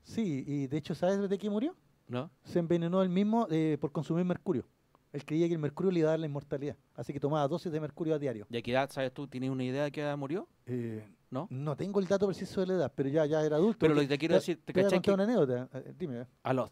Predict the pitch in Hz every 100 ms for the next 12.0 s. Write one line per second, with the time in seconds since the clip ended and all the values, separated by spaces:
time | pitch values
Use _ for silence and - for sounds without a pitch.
0 | - 139 156 170 175 165 151 165 143 -
1 | 117 160 175 127 156 - _ _ _ _
2 | _ _ _ 151 139 - 151 143 143 123
3 | 120 120 170 156 123 - 135 151 156 135
4 | 117 110 156 180 _ _ 135 127 120 107
5 | - _ - 196 170 123 151 196 226 220
6 | 220 226 165 147 170 175 170 170 - 175
7 | 180 196 190 190 190 185 185 190 226 123
8 | - 113 - 147 143 - 147 160 175 175
9 | 120 101 110 - - - 156 185 - 139
10 | 135 123 139 175 196 185 151 131 156 151
11 | 151 160 196 - 185 151 143 190 151 196